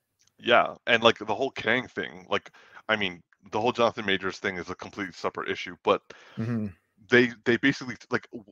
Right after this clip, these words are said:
Speaker 1: we found out about Thanos, like, realistically,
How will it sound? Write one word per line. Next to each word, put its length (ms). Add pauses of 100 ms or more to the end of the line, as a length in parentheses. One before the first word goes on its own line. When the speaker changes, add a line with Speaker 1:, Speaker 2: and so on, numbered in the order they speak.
(140)
Speaker 1:
we 160
found 300
out 160
about 220
Thanos, 600 (880)
like, 120 (300)
realistically, 920